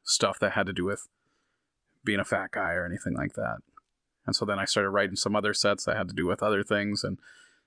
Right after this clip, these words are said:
ended up writing a few good ones, I think, that, uh, have been working. Um, which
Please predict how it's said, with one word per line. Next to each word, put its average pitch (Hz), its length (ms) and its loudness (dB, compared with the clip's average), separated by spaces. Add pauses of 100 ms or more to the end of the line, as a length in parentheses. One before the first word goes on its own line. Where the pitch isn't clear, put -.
ended 95 160 2
up 101 140 2
writing 104 260 2
a - 60 0
few 110 360 0 (560)
good 113 160 2
ones, 110 440 2 (480)
I 110 100 0
think, 107 360 -2
that, 101 360 2
uh, 98 260 2
have 104 120 0
been 104 120 0
working. 107 380 0 (720)
Um, - 360 -2 (2500)
which - 320 -2